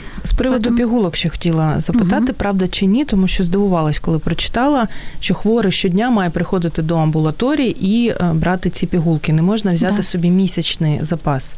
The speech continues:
Speaker 2: Так,
Speaker 1: В
Speaker 2: это
Speaker 1: чому
Speaker 2: вы-,
Speaker 1: прикол?
Speaker 2: это
Speaker 1: Чому
Speaker 2: очень
Speaker 1: так?
Speaker 2: правильно, потому что лечение туберкулёза должно быть контролируемым.
Speaker 1: Мгм.
Speaker 2: если не контролировать лечение,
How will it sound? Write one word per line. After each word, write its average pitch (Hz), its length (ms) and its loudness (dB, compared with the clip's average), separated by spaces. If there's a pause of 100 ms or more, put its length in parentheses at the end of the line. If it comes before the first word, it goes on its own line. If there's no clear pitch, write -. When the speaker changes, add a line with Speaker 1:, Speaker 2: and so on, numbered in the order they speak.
(140)
Speaker 2:
Так, 208 220 0
Speaker 1:
В 269 40 0
Speaker 2:
это 277 140 0
Speaker 1:
чому 247 220 2
Speaker 2:
вы-, 208 60 -4
Speaker 1:
прикол? 156 360 -4
Speaker 2:
это 147 60 -4 (200)
Speaker 1:
Чому 196 240 0
Speaker 2:
очень 269 220 0
Speaker 1:
так? 240 60 -2
Speaker 2:
правильно, 208 460 -2 (380)
потому 269 260 2
что 269 160 -2
лечение 285 400 2
туберкулёза 240 600 0
должно 220 320 2
быть 247 180 -2
контролируемым. 226 880 2 (840)
Speaker 1:
Мгм. 175 100 2
Speaker 2:
если 262 240 0
не 240 80 2
контролировать 233 720 0
лечение, 233 640 0